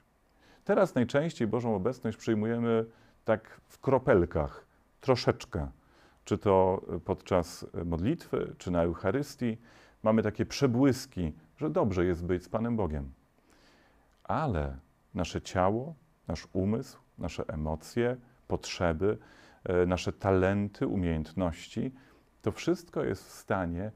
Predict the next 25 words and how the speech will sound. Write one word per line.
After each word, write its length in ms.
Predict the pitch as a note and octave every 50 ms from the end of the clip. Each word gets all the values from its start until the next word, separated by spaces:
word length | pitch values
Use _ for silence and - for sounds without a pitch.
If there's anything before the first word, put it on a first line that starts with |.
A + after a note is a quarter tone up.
| _ _ _ - -
bardziej 720 | G#2 A#2+ C#3 C#3+ - A2+ F2+ D#2 D#2 D#2 D2 C#2+ C#2+ C#2+ D2+ _ _ _ _ -
przyjąć 420 | - - F#2 F2+ F2+ F2 E2 -
Pana 280 | - - F#2 E2+ E2+ E2
Boga 420 | D#2+ D#2+ D2+ C#2+ D#2+ D#2+ F#2 A#2+ - - - - - - - - -
i 40 | -
już 220 | A2 A2 A2 -
nie 100 | - G3+
tylko 380 | - - E3+ G3 F#3 - D#3+ B2+ A2+ - -
jesteśmy 540 | F#2 G2+ F2+ - - - A2 G2+ - G#2 G2
w 40 |
stanie 320 | - - G#2+ G#2+ G#2+ G#2 F2+
być 240 | F2 F2+ - - _ -
szczęśliwymi, 920 | - - - - G2+ G2 F#2+ - - - G2 E2+ F2 F2+ D#2 D2 C#2 C2 C2 - _ - _ _ _ _ -
mamy 240 | - F#2+ A2 B2 B2
szansę 360 | B2 - A#2+ A#2+ B2 - -
być 200 | G2+ G#2 G2+ -
spełnionymi. 840 | - - - - A#2+ B2 A#2+ G#2+ G2+ G2+ F#2+ E2+ D#2 D2 C#2+ C#2 C2+ - _ _ _ _ _ _ _ - - - - - _ -
Różnego 380 | F#2 F2 G2 B2+ D3+ C#3+ C3+
rodzaju 280 | A#2 G#2+ A#2+ A#2 A2+ G2+
tęsknoty, 960 | - - A2 G#2 G2 - - - - F2 F2 F2+ F#2+ F2+ - - E2+ D2+ C#2 - _ - - - _ -
niedopowiedzenia, 1120 | - F#2+ F#2 F2 G2+ F#2 - - G#2+ F#2+ F#2+ G2+ F#2+ E2+ E2+ F#2 F#2 F2 D#2 D2 C#2+ C2+ C#2 _ _ - _ _ -
braki 720 | - F2 - - F#2+ G2 F#2+ F#2 - - - - D#2 D2 - _ _ _ _ _ -
mogą 340 | - F#2 F#2+ F#2 A2 G2+ G2
być 160 | F#2+ F#2+ -
zaspokojone 1000 | F2 F2+ G#2 G2+ - - - - A2 - - - G2 F#2 F#2 E2+ D#2 D2 C#2